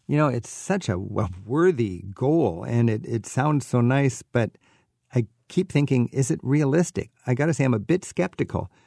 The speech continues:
But in your book, you talk about how you traveled around the United States and were inspired, finding examples of how this beloved community is already being built.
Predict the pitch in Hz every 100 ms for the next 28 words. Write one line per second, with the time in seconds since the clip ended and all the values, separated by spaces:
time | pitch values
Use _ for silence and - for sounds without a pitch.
0 | _ 123 127 160 160 139 117 190 - 147
1 | 143 147 135 123 117 131 120 101 135 139
2 | 143 131 131 123 120 110 90 - 120 107
3 | - - 123 117 113 107 98 - 139 160
4 | 87 - - 120 147 143 131 98 113 127
5 | 120 127 131 117 92 123 127 120 _ _
6 | 113 120 - 117 123 117 135 131 - 131
7 | 143 127 113 117 - 131 117 - 139 131
8 | 120 131 117 104 117 110 107 - 117 139
9 | 135 -